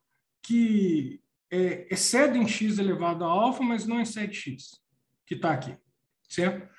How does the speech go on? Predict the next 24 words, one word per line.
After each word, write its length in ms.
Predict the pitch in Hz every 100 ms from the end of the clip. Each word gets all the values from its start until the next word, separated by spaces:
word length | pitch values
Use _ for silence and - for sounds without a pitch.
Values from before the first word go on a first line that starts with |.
| - - _
Então, 420 | 220 233 208 -
como 200 | - 262
esse 160 | 254 -
cara, 360 | 202 175 - -
né, 200 | 196 220
esses 220 | 220 -
pesos 300 | - 180 -
que 100 | -
são 180 | - 160
sempre 460 | 180 170 - 143
não 220 | 143 151
negativos, 880 | 151 160 180 135 240 262 - - - _ _ _ _ _ _
então, 120 | -
se 80 | 262
eu 60 | -
pegar 280 | 208 214
aqui 160 | 202 208
uma 440 | 202 196 180 156 - _ _ - - - - -
subquantidade 880 | 311 254 226 214 214 175 170 160 160
dessa 300 | 175 180 208
soma, 580 | - 208 254 170 127 - _ _ _ _ -
ela 180 | 208 190
vai 180 | 196
ser, 720 | 208 - 190 196 214 214 -